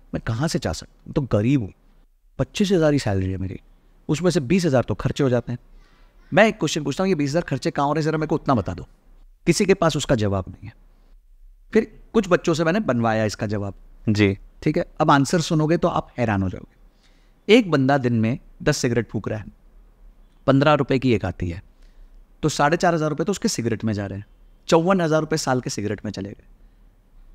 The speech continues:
Speaker 1: चौवन हज़ार में क्या वो दुबई का ट्रिप मार के नहीं आ सकता?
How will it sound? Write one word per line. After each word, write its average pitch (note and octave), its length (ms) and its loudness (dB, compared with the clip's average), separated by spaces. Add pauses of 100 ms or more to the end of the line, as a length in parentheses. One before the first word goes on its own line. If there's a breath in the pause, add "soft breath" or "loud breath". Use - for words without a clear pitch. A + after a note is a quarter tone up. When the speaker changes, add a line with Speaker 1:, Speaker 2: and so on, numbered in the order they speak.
(220)
Speaker 1:
चौवन F3+ 300 4
हज़ार C3+ 280 2
में B2 200 -2 (120)
क्या C3 160 2
वो C#3+ 220 -2
दुबई B2 260 2
का C3+ 100 0
ट्रिप B2+ 240 -4
मार B2 100 0
के B2 100 -4
नहीं C3+ 120 0
आ D3+ 40 0
सकता? - 320 -12